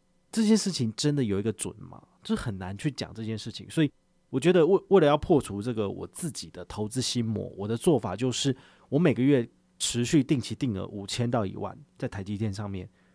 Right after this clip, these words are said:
这样子对我来讲是最稳妥，而且不会去打乱我的生活步调的。那如果你要我忽然间借了一个三百万，然后丢到市场里面去，那当然很简单啊，就是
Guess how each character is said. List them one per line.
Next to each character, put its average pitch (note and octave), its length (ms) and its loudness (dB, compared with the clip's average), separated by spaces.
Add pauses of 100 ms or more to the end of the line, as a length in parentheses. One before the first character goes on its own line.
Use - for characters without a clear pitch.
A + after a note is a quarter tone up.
(120)
这 G#3 100 2
样 F#3 80 8
子 B2 120 0
对 D#3 100 4
我 A#2 80 4
来 G2+ 140 0
讲 E2 240 -6
是 B2 340 0 (540)
最 E3 180 6
稳 G2 260 2
妥， - 300 -6
而 A#2+ 80 -6
且 G2+ 140 -4
不 G2 220 -10
会 A#2+ 240 0
去 G#2+ 240 -4 (100)
打 F2 160 4
乱 A#2 180 2
我 G2+ 80 -8
的 G2 80 -8
生 A2+ 220 -10
活 G#2 160 -8
步 A#2 240 -14
调 - 240 -12
的。 - 100 -18 (300)
那 G3+ 100 4
如 G#3 120 8
果 F#3 80 10
你 A#2 80 6
要 D3 120 6
我 G2+ 120 6
忽 C#3+ 120 0
然 A2+ 160 4
间 A#2+ 160 -2 (200)
借 C3+ 300 2
了 G2+ 120 -6
一 G#2+ 80 -8
个 A2 100 -6
三 A#2 260 -4
百 - 180 -8
万， A2 200 -10 (520)
然 G#2+ 120 -2
后 D#3 160 0
丢 D3+ 160 6
到 D3+ 140 2
市 C#3 160 -4
场 G2+ 180 -4
里 F2 60 -8
面 G2+ 180 -6
去， G#2 260 -6 (760)
那 F#3 140 0
当 F3+ 140 2
然 C3+ 100 4
很 A#2 100 0
简 A2+ 180 0
单 A2 140 -2
啊， A2+ 100 0
就 B2 80 -4
是 C3+ 220 0